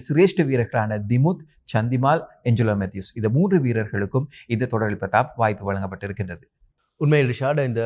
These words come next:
Speaker 2: தொடரை பொறுத்தவரையிலே எங்களுக்கு தெரியும், ஐ சி சி டெஸ்ட் சாம்பியன்ஷிப்புக்கான இறுதி தொடராக இந்த தொடர்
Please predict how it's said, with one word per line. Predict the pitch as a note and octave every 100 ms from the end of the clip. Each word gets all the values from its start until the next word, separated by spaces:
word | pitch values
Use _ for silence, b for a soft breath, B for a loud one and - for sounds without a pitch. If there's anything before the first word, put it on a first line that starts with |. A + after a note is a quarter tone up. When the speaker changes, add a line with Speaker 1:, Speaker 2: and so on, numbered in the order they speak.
| A2 G#2+
Speaker 2:
தொடரை | C3+ D#3+ D#3+ C#3
பொறுத்தவரையிலே | B2 A#2+ A2+ A2 A#2 A#2+
எங்களுக்கு | G#2+ G#2
தெரியும், | G#2 G#2 A2 C3 A2+ - -
ஐ | F#2
சி | A2
சி | C3
டெஸ்ட் | B2 A2 G#2 -
சாம்பியன்ஷிப்புக்கான | A2 G#2 G#2 - - F#2+ A2+ C3+ - -
இறுதி | C#3 D3 C3
தொடராக | A2+ A2 G#2+ B2+
இந்த | A#2+ G#2
தொடர் | G#2 C3